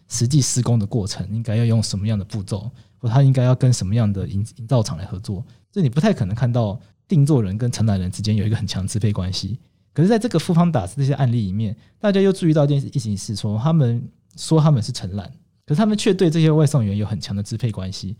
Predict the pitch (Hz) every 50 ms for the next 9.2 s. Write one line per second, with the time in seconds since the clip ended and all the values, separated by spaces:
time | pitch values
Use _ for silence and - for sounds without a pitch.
0 | _ _ _ _ _ - 262 240 240 233 233 220 - 156 147 190 202 170 147 123
1 | 170 165 - - 92 92 - 123 123 139 120 - - 110 - 98 92 - - 113
2 | 90 - - _ _ _ _ _ - 254 220 226 208 247 220 151 127 110 101 92
3 | 76 - _ _ _ _ 117 95 95 90 123 139 147 _ - 175 160 - 170 160
4 | 160 - 208 156 127 120 - - 101 87 - - _ - 104 110 127 147 156 156
5 | 143 143 151 147 - - 147 135 139 131 117 - - 107 120 - 110 90 76 -
6 | _ _ _ _ _ - 120 101 101 117 - 127 123 120 135 127 117 117 127 120
7 | 127 127 113 90 104 104 110 104 - 120 110 104 117 98 92 101 120 113 98 95
8 | - - - 85 113 - _ _ _ _ 147 165 190 190 131 113 127 147 139 147
9 | 139 131 120